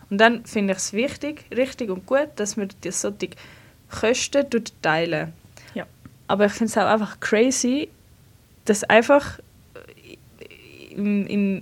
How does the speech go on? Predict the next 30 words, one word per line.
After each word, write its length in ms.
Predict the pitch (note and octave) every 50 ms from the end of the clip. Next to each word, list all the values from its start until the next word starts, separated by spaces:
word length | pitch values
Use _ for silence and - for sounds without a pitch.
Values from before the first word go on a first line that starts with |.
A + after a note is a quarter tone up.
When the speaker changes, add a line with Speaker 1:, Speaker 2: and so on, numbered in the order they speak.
| -
Speaker 1:
im 280 | - G3 G3 F#3+ F#3 F3 -
achtzehnten 460 | - A3 A3 - - G#3 - - F#3+
Jahrhundert 380 | F#3 F#3 F3 G#3+ A3+ A#3 A3 A3
einfach 260 | A3+ A#3 B3+ B3+ - -
aufgehört 540 | - C4 - - - - A#3 A3+ A3 -
wurde, 300 | - A3 A3 A3+ A3 - -
äh, 240 | - F#3+ F3+ - -
achtzehnten 440 | F3 F3+ - - - G3+ G3 -
Jahrhundert 320 | F#3 G3 F3+ F#3 F#3 G3+ G3
wahrscheinlich, 360 | G3+ G3+ - - - - - - -
ja 60 | - C#4+
moin. 280 | A3+ G3 G3 G#3 G3+ - - - - - - - - - - - - - - - - -
Was 200 | - A#3+ A#3+ A3+
haben 100 | C4+ D4+
wir 120 | D4+ D4+ C4+
Speaker 2:
Zwanzigste 240 | A#3 G#3 G3 G3 F#3+
Speaker 1:
jetzt? 260 | - - - - - - - - - - - - - - - -
Was 200 | - A3+ A#3 A#3
Speaker 2:
Jetzt 120 | B3 C#4 C4+
Speaker 1:
ist 40 | -
Speaker 2:
sind 120 | C4+ C4
wir 100 | B3 -
im 60 | A3 G#3
Speaker 1:
neunzehnhundert? 440 | G#3 G3+ - C4+ C4 C#4 C4+ C4 C#4 C4+
Speaker 2:
einundzwanzigsten. 300 | C#4 C#4 - G3+ F3 E3+
Speaker 1:
Ja, 100 | A3 B3+
im 180 | B3 A#3 A3+ A#3
zwanzigsten 540 | - A#3 A#3 B3 C4 - A#3+ G#3 - B3
Jahrhundert 480 | A#3+ G#3+ G3+ G#3 A3+ A#3+ B3+ C4 B3+ -
einfach, 220 | - B3 B3+ B3